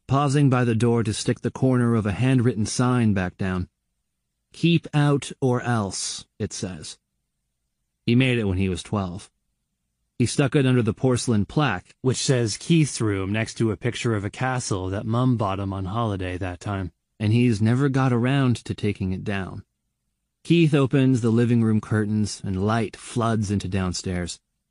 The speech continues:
He looks around and surveys the damage. A few crushed beer cans, an empty bottle of scotch, and in the middle of the debris is Dad. He's face down on the sofa where he spent the night,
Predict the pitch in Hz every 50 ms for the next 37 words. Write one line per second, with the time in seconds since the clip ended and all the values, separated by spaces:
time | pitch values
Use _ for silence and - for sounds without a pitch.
0 | _ _ - 135 135 139 143 135 - - 131 117 123 123 127 123 123 123 120 107
1 | 82 - - - 110 95 87 - - - 113 104 95 107 104 104 104 104 95 -
2 | - - 98 87 92 95 95 92 87 85 85 82 82 - - - _ _ _ _
3 | _ _ _ _ _ _ _ _ _ _ _ _ _ - 110 - - - 127 117
4 | 113 110 107 - - 120 107 95 - - _ - 110 113 117 107 - 120 113 113
5 | 113 110 110 104 - - _ _ _ _ _ - 120 143 127 131 156 170 160 -
6 | 151 139 117 110 120 123 131 123 123 117 117 101 - - - 131 117 120 127 127
7 | - - - - _ _ _ _ - 107 110 117 117 113 110 110 113 127 143 143
8 | 151 151 151 151 143 135 139 127 135 120 117 123 123 123 123 123 120 110 - _
9 | _ _ _ - 101 98 92 90 98 104 98 95 92 98 98 92 - - _ _
10 | _ _ _ _ _ _ _ _ _ - 110 101 - - 123 120 110 98 - -
11 | 117 107 104 101 98 95 92 90 87 - - 113 107 107 - - 92 85 87 87
12 | 90 87 90 87 - - - 104 98 87 - 95 92 92 92 90 87 87 - -
13 | -